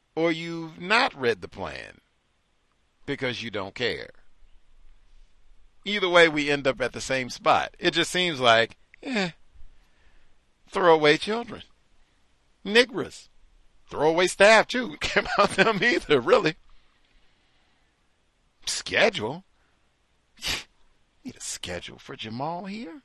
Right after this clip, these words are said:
<laughs> Waiting to send him to the penitentiary. That's the schedule? What do you mean, schedule? Get him some Lunchables and send him on his way at the end of the day. What's the problem? She said his mother.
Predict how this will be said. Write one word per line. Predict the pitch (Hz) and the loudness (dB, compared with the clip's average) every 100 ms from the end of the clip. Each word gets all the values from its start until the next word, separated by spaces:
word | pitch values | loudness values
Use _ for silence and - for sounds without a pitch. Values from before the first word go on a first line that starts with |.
| _ | _
<laughs> | - - - 120 - _ _ _ _ - - _ _ _ - | -18 -14 -14 -16 -20 _ _ _ _ -20 -20 _ _ _ -12
Waiting | 92 101 110 | -12 -10 -12
to | |
send | - 147 143 | -8 -8 -8
him | 156 | -8
to | 139 | -6
the | 180 | -6
penitentiary. | - 208 214 247 269 85 71 | -6 -6 -4 -6 -8 -12 -6
That's | 127 - | -6 -6
the | - | -10
schedule? | - 226 233 220 | 0 0 0 -8
What | |
do | 233 | -10
you | 226 | -10
mean, | 214 98 - | -10 -12 -18
schedule? | - 107 71 62 50 - _ _ _ _ _ _ _ _ _ _ | -12 -8 -8 -8 -18 -20 _ _ _ _ _ _ _ _ _ _
Get | - 143 | -10 -10
him | |
some | 135 131 117 | -8 -8 -2
Lunchables | 208 226 185 196 214 214 | -2 0 -6 -6 -10 -12
and | 196 | -10
send | - 208 | -6 -4
him | 202 196 | -4 -6
on | 196 | -8
his | 196 | -6
way | 202 202 | -2 -2
at | |
the | 196 | -4
end | 202 | -10
of | 208 | -8
the | 214 | -4
day. | 226 - | -2 -4
What's | 170 | -8
the | 170 | -10
problem? | 185 180 - 82 - _ _ _ - - - - - - - - - - - - - - - - - - - - - _ - - - - - - _ - - _ - _ _ - | -6 -4 -6 -10 -20 _ _ _ -20 -20 -20 -20 -20 -20 -20 -20 -20 -20 -20 -20 -20 -20 -20 -20 -20 -20 -20 -20 -20 _ -20 -20 -20 -20 -20 -20 _ -20 -20 _ -20 _ _ -10
She | 196 | -6
said | 180 160 127 117 | -4 2 2 2
his | 127 90 | 0 -2
mother. | 82 98 196 247 160 143 202 | -4 4 6 6 6 4 0